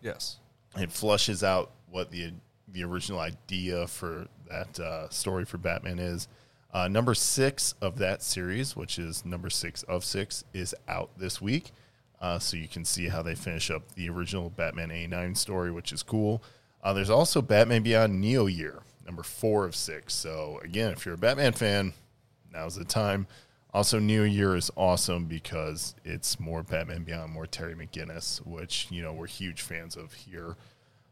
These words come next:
Speaker 2: Uh, and then, of course, there's Batman Killing Time number five, uh, which is Tom King still going, not Tom King.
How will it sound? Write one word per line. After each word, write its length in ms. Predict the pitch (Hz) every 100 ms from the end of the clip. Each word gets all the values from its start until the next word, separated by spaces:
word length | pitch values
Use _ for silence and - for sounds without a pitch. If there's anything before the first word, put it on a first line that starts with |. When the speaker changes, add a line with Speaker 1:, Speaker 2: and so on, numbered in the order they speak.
| -
Speaker 2:
Uh, 320 | 85 87 90
and 160 | 101 110
then, 200 | 120 117
of 140 | 98
course, 280 | - 120 151
there's 400 | 107 104 113 - - - - _ _ - - -
Batman 400 | 92 92 101 104
Killing 320 | - 107 110
Time 260 | - 110 117
number 220 | 120 143
five, 640 | - 113 202 170 - - _ _ _ _ _ 85
uh, 180 | 82
which 260 | 80 80 -
is 140 | 85 -
Tom 240 | 90 92
King 360 | - 104 92 80
still 320 | - 85 87
going, 320 | 85 85 87 - - - 92
not 240 | 98 90
Tom 220 | - 82
King. 240 | 82 -